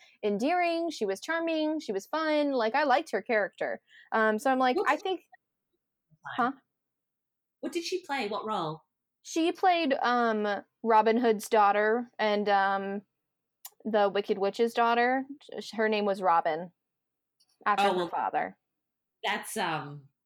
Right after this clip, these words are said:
Speaker 2: that's revolutionary. <laughs>
Speaker 1: Isn't it? Um, but she was an interesting character. She, she was gay, and she had, I mean, spoilers for Once Upon a Time, sorry, if you haven't watched the newest season, but, like, it's been over for a bit. Um,
Speaker 2: <laughs>
Speaker 1: but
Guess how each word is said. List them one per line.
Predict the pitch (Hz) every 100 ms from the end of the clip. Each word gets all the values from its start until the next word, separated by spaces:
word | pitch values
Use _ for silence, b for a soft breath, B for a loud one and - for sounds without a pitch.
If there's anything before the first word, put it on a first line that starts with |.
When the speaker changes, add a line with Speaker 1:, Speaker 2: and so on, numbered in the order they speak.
| _ _ -
Speaker 2:
that's | 190 196
revolutionary. | 185 160 131 127 - 147 214 -
<laughs> | -
Speaker 1:
Isn't | 302 - 294 254
it? | 285 285 - _ _ _ - 311
Um, | 330
but | 370
she | 370 392
was | 415
an | 403
interesting | 349 381 381 370 370
character. | 370 359 - 196
She, | - 277 285 277
she | 254 277 269
was | 254 240
gay, | - 226 240 277
and | 262
she | 240 226
had, | 220 208 190 202
I |
mean, | 214 190
spoilers | - 202 226 202 -
for | -
Once | 180 214
Upon | 180
a | 196
Time, | 190 180 160
sorry, | - 196 170 - b b
if | 202
you | 220
haven't | 240 240
watched | 220 220 -
the |
newest | 220 220 202 -
season, | 254 220 196
but, | 190
like, | 185 185
it's | 208 202
been | 208 208
over | 190
for | 190 180
a |
bit. | 208 196 - B B B -
Um, | 220 220 214
Speaker 2:
<laughs> | 208 - _ _ _ - - - - 330 320 294 _ _
Speaker 1:
but | 220 220 269 247